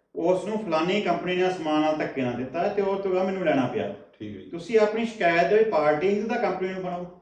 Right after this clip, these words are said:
Speaker 2: ਠੀਕ ਹੈ ਜੀ।
Speaker 1: ਹਾਂ, ਕਈ ਵਾਰੀ ਇਹ 'ਚ ਲੱਗਦਾ ਕਿ ਡੀਲਰ ਭਰਾ ਵਿੱਚ ਪਾਰਟੀ ਬਣੇਗਾ,
Speaker 2: ਹੂੰ, ਹੂੰ।
Speaker 1: ਪਰੰਤੂ ਉਹਦਾ ਜਿਸ ਸਮੇਂ ਇਨਕੁਆਇਰੀ ਹੋਏਗੀ, ਬਿੱਲ ਦੇ ਨਾਲ ਚੀਜ਼ਾਂ ਆਈਆਂ,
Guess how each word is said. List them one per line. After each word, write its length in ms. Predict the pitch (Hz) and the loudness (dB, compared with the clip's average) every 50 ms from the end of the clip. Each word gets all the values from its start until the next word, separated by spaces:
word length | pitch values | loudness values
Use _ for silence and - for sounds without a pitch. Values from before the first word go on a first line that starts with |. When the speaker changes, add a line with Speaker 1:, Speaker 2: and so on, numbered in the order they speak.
| _ _ _ - | _ _ _ -14
Speaker 2:
ਠੀਕ 140 | 113 110 107 | -12 -12 -12
ਹੈ 40 | |
ਜੀ। 140 | - 202 - - - | -12 -14 -12 -6 -4
Speaker 1:
ਹਾਂ, 100 | 196 196 | -4 -4
ਕਈ 280 | - - 185 202 240 | 0 2 2 2 2
ਵਾਰੀ 200 | 240 240 240 220 | 2 0 2 4
ਇਹ 100 | 226 226 | 4 4
'ਚ 60 | 220 214 | 4 2
ਲੱਗਦਾ 340 | 185 175 170 175 180 202 | 0 0 0 2 2 2
ਕਿ 120 | 208 - 220 | 4 2 0
ਡੀਲਰ 300 | - 165 160 165 185 190 | 0 0 -2 0 0 0
ਭਰਾ 260 | 185 - 180 170 160 | 0 0 0 2 2
ਵਿੱਚ 140 | 170 180 180 | 2 -2 -4
ਪਾਰਟੀ 360 | - 165 151 - - 185 208 | -2 -2 -2 -2 -2 -2 -2
ਬਣੇਗਾ, 340 | 190 - 135 131 - 202 208 | -2 -2 -2 -2 -4 -6 -10
Speaker 2:
ਹੂੰ, 320 | - - - - 127 135 | -12 -12 -14 -12 -10 -8
ਹੂੰ। 220 | 127 131 127 127 131 | -8 -6 -6 -8 -8
Speaker 1:
ਪਰੰਤੂ 380 | - 185 196 208 214 226 240 | -2 0 0 0 2 0 0
ਉਹਦਾ 200 | 233 240 247 226 | 0 0 0 2
ਜਿਸ 260 | 180 185 185 185 185 | 2 4 4 4 4
ਸਮੇਂ 180 | 214 214 214 214 | 2 -2 -2 -2
ਇਨਕੁਆਇਰੀ 400 | 208 196 202 180 180 190 220 220 | -2 -2 0 2 2 4 4 4
ਹੋਏਗੀ, 340 | 190 180 180 180 175 175 160 | 2 2 2 0 0 -2 -2
ਬਿੱਲ 260 | 135 151 143 156 156 | 0 0 0 0 0
ਦੇ 100 | 175 185 | 0 -2
ਨਾਲ 180 | 180 180 175 170 | 0 0 -2 -2
ਚੀਜ਼ਾਂ 260 | 170 165 175 175 165 | -4 -6 -2 -2 0
ਆਈਆਂ, 280 | 156 151 151 151 135 | 0 2 0 0 0